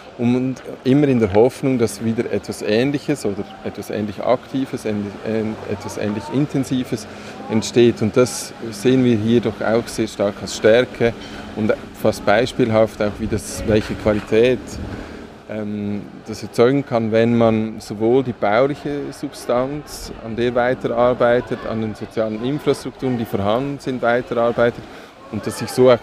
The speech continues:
die Bedeutungen etwas verändern können und so dieses Dreigespann oder diese drei Stränge sich immer wieder neu miteinander irgendwie verknoten und verweben und dass dieser Ort tatsächlich quasi als, als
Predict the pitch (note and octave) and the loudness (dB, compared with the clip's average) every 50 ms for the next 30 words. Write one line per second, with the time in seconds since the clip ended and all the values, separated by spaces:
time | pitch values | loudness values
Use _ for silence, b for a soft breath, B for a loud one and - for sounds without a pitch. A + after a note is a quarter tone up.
0 | - B2+ A2 A#2+ G#2+ B2 C3+ D3 F3 F3+ - - E3+ D3 C3+ B2 A#2+ A#2 A2 - | 0 -2 0 2 6 6 6 6 6 4 0 0 0 0 0 2 0 -2 -2 -2
1 | B2 A2+ - - A#2 A#2 A2+ A2+ B2 B2 A#2+ A2+ - A#2+ A2 G#2+ G#2 G2+ G#2 G#2 | -6 -8 -2 0 2 4 4 4 2 0 0 -2 0 0 2 2 2 0 -2 -2
2 | G2 - - A2+ A2 A#2+ A2+ - A2+ - - - B B B B B B B - | -2 -2 -4 -2 -2 -2 -6 -6 -10 -14 -14 -16 B B B B B B B -2
3 | G#2 A2 A2+ A#2+ C3+ D3 D3 C#3+ - - - B2 C3 C3 A#2+ G#2+ G2+ G2+ A2+ A2 | 2 2 4 4 4 2 0 -4 -6 0 0 2 2 2 0 0 -2 -4 -6 -4
4 | - A#2+ G2+ - G#2+ G#2+ A2 A#2 A#2 - - - - A2 A#2 A#2 B2+ C3+ C#3+ C#3 | -4 -4 -4 0 0 2 2 2 0 0 -4 -8 -2 2 4 4 4 6 4 2
5 | B2+ - - A2 - C3+ C3 C#3 C3 B2 B2+ A#2+ A#2+ A2 G#2+ A2 A#2 B2 C3 B2+ | 2 0 -4 -8 -4 -4 -2 -2 -2 -4 -2 -2 0 2 4 4 6 6 4 4
6 | A#2+ A2+ - A#2 A2 G#2 G#2+ A2+ A2 G#2 G#2+ G#2+ A2 G#2+ G2+ - - - - A2+ | 2 0 0 0 2 2 2 0 0 -2 -2 0 0 -2 -2 -4 -12 -8 -4 -2
7 | A2 A#2+ C#3 C#3 - - B2 A2+ G#2+ A2 - G#2+ G2 G#2+ A2 A#2+ C#3 C3+ D3+ C#3+ | 0 0 0 -2 -2 -4 -4 -4 -4 -4 -6 -4 0 2 2 2 2 0 -4 -10
8 | - B B B B B B B B B B B - G#2 F2+ - G#2+ - - A#2 | -12 B B B B B B B B B B B -12 -10 -6 -6 -6 -4 -4 -4
9 | G#2+ A#2 A2+ A2 G#2+ - - G#2+ - - - A2+ A#2+ B2 - - - A2+ - - | 0 0 0 0 0 0 -4 -8 -6 -2 0 0 0 0 -2 -6 -8 -8 -6 -4
10 | G#2+ G#2 F#2+ - G#2 G2+ G2+ G2 F2 - - - - G2 F#2+ - - - | -6 -4 -4 -4 -6 -6 -6 -6 -10 -10 -12 -10 -8 -8 -8 -8 -10 -18